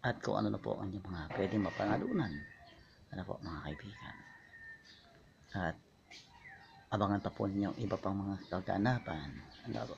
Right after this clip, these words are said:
mga kaibigan. Muli, mga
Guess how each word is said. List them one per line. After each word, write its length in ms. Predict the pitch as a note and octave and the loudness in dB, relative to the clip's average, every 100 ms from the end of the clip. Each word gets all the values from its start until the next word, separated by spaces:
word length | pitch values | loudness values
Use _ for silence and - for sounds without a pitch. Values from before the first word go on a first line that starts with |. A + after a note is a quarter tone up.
| - | -10
mga 220 | - F#2+ - | -8 -6 -6
kaibigan. 480 | - A1 - - - - - - - - - - - | -8 -8 -8 -8 -8 -10 -12 -14 -12 -12 -12 -10 -2
Muli, 180 | G2 F#2+ | 2 2
mga 480 | G2 - - G#2+ | 0 -8 -6 -4